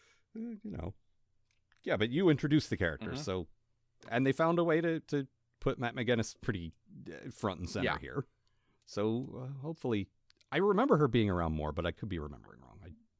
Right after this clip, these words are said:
Speaker 1: God, my memory's so bad.
Speaker 2: Well, I like, it's a very, again, Spider-Man thing to do. You give Terry one more thing he has to worry about, you know? Like, you just
Speaker 1: Yep.
Speaker 2: keep piling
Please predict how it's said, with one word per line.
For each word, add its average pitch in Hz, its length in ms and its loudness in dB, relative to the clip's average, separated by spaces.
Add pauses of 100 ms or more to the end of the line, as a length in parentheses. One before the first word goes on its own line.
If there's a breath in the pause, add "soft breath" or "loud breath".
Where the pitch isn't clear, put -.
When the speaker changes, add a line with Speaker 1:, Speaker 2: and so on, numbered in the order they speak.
(160)
Speaker 1:
God, 101 160 0
my 78 100 -4
memory's 64 300 -14
so - 160 -16
bad. - 200 -12
Speaker 2:
Well, 165 100 0
I 180 40 4
like, 208 400 2 (100)
it's 180 340 -2
a 156 60 2
very, 151 680 2 (260)
again, 123 320 0
Spider-Man 127 520 -2
thing 120 180 -6
to 117 80 -8
do. 123 100 -2
You 113 240 -4
give 123 340 -4
Terry 120 380 -2
one 98 380 -8
more 117 200 -6
thing 120 200 -8
he 113 80 -6
has 98 180 -8
to - 80 -8
worry 104 260 -6
about, 65 380 -14
you 87 60 -18
know? 95 180 -8
Like, 117 180 -8
you 127 80 -10
just 120 120 0
Speaker 1:
Yep. 110 100 4
Speaker 2:
keep 143 160 -8
piling 120 520 0